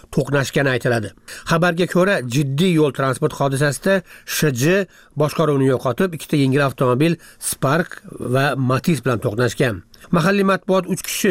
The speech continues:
jumladan, ikki nafar huquqni muhofaza qilish organlari xodimi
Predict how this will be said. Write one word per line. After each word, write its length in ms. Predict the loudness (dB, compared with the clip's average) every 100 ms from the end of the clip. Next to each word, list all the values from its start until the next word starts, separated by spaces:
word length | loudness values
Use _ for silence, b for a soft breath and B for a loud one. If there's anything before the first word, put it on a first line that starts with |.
| 0
jumladan, 540 | 0 0 2 0 0 B B B
ikki 220 | -2 2 0
nafar 240 | 2 0
huquqni 300 | 0 0 2
muhofaza 400 | 2 2 0 0
qilish 200 | 0 -2 2
organlari 360 | 2 2 2 0 2
xodimi 360 | 2 2 2